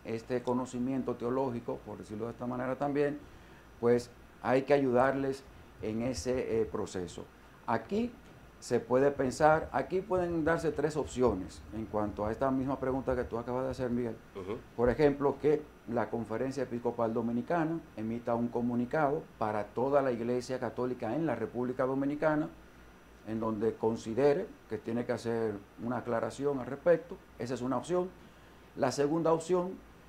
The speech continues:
Speaker 1: es que el obispo diocesano, o sea, lo, eh, de cada diócesis, emita un comunicado en ese mismo sentido para su diócesis. La o-, o, eh, la tercera opción viene siendo de que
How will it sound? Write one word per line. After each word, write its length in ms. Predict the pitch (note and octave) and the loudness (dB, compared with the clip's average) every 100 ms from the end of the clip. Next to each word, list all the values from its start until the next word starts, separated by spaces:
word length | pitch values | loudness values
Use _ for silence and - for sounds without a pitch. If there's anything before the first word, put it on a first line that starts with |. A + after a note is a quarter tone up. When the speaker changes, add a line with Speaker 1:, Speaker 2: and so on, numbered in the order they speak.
| - | -6
Speaker 1:
es 240 | B2 D3 - | 2 4 4
que 320 | - C#3 - - - - | 2 2 0 -12 -16 -4
el 140 | A2+ | 2
obispo 440 | A2+ A#2 B2 C#3 C#3 | 2 2 -2 0 0
diocesano, 680 | C#3 C3+ C3 E3 D3+ D3+ B2+ | -2 -4 -2 0 0 0 -4
o 40 | |
sea, 140 | A#2+ G#2+ | -4 -2
lo, 240 | A2 - | -2 -2
eh, 180 | G#2+ G2+ | -4 -4
de 220 | A2 G#2 | -6 -6
cada 260 | G2+ A#2+ C3+ | 0 0 2
diócesis, 540 | D#3 E3 C#3+ C3 D3 - - - - - | 2 2 0 -6 -8 -10 -20 -20 -20 -2
emita 640 | A2+ A2 C#3+ E3 B2 - - | 0 4 4 2 0 0 -2
un 220 | A2+ C3 | -2 0
comunicado 760 | C3 C3+ C#3 C#3 C#3+ D3+ C#3 | 2 2 2 0 4 4 4
en 120 | A#2+ A#2 | 0 -2
ese 240 | A#2+ C3 | -4 -2
mismo 280 | C3+ C3+ C#3 | 0 0 -2
sentido 460 | C#3+ C#3 D3+ D3 - - | -2 -2 -2 -2 -4 0
para 320 | B2+ E3 C#3+ | 2 2 0
su 160 | - G#2+ | -2 -2
diócesis. 640 | A2 A#2+ C#3 D3 A3+ A#3 - - - - - - - | 0 0 -2 -8 -8 -12 -18 -20 -20 -20 -20 -20 -2
La 200 | F3+ F#3+ | 8 10
o-, 160 | F#3+ F#3+ - | 10 6 2
o, 500 | C3+ D#3 D3+ - C3+ | 4 6 4 4 4
eh, 180 | B2+ B2+ | 4 4
la 160 | B2+ | 2
tercera 340 | B2+ A#2 C#3+ E3+ | 2 0 2 2
opción 400 | E3+ G3+ G3+ - | 0 -2 -2 -4
viene 300 | D3 F3 F3+ | -6 -4 -4
siendo 340 | E3 F3+ F3 F3 | -2 -2 0 -2
de 140 | D#3 | 0
que 160 | D3 | -2